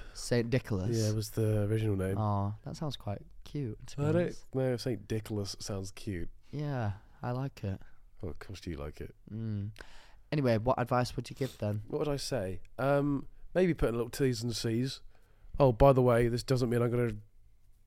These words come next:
Speaker 2: give you a
Speaker 1: Cock
Speaker 2: little
Speaker 1: you.
Speaker 2: Yeah.
Speaker 1: Cock you down.
Speaker 2: Yeah, that's,
Speaker 1: Yeah.
Speaker 2: that's a nice way to put it.
Speaker 1: Mm.
Speaker 2: Um, please do subscribe if you fancy the goods, but just like, just so you know, you won't be getting a, a mouthful.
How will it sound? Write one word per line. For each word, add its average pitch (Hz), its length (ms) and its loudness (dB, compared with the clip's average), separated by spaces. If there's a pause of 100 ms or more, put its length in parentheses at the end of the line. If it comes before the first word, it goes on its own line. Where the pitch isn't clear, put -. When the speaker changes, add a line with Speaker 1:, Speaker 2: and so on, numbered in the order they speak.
(840)
Speaker 2:
give 135 140 0
you 127 60 4
a 127 40 4
Speaker 1:
Cock 135 200 6
Speaker 2:
little 110 160 -2
Speaker 1:
you. 98 120 0 (300)
Speaker 2:
Yeah. 123 360 2 (120)
Speaker 1:
Cock - 300 0
you 113 60 -2
down. 113 420 0 (340)
Speaker 2:
Yeah, 104 360 0 (180)
that's, 135 200 2
Speaker 1:
Yeah. - 60 -2
Speaker 2:
that's 156 180 2
a 139 40 0
nice 110 260 0
way 104 100 -2
to - 120 -10
put - 240 -6
it. 104 160 -4 (100)
Speaker 1:
Mm. 120 300 -2 (480)
Speaker 2:
Um, 113 260 6 (300)
please 226 240 4
do 170 140 6
subscribe 135 560 4
if 135 140 -4
you 120 200 4
fancy 123 380 0
the 110 100 -2
goods, - 500 -2
but 143 160 -2
just - 220 -2
like, 147 320 0
just 170 240 -4
so 156 80 2
you 127 100 4
know, 110 320 -2 (840)
you 139 160 0
won't 151 200 4
be 151 80 2
getting 160 280 2
a, 143 60 -4 (180)
a 151 80 0
mouthful. 160 600 0